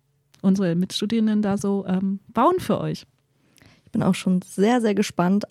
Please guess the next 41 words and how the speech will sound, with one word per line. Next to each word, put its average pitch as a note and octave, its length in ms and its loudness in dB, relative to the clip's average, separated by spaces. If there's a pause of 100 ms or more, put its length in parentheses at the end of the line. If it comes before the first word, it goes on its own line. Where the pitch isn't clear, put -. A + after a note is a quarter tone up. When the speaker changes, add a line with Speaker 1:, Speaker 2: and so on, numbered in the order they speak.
Speaker 2:
aber F3 500 4
es - 200 -8
hört F3+ 180 0
sich - 160 -6
bis - 180 -10
jetzt - 300 -8
sehr - 180 0
vielversprechend B3+ 880 -4
an. C#4+ 240 -4
Deshalb, B3 560 -6
ähm, B3+ 560 -6
es - 200 -6
wird B3 120 0
ein A3+ 260 0
Fest - 340 -4
für B3 100 4
uns A#3 140 2
alle. F#3 320 4 (240)
Speaker 1:
Ja, G3 200 4
das E3+ 200 -2
auf G#3+ 100 -4
jeden A#3+ 220 2
Fall. E3+ 260 0 (720)
Speaker 2:
Jo, F#3+ 260 6
jetzt - 220 0
haben A#3+ 200 4
wir, B3 300 6
äh, G#3+ 260 4
ja G3+ 200 2
viel C4+ 480 0 (340)
über A3 380 4
die - 180 -4
anderen A3 360 4
Gruppen F#3 280 0
geredet, F#3 520 2
aber F#3+ 160 4
noch F#3+ 160 0
gar F#3 160 0
nicht A#3+ 160 0
so G#3 80 -4
viel A3+ 340 0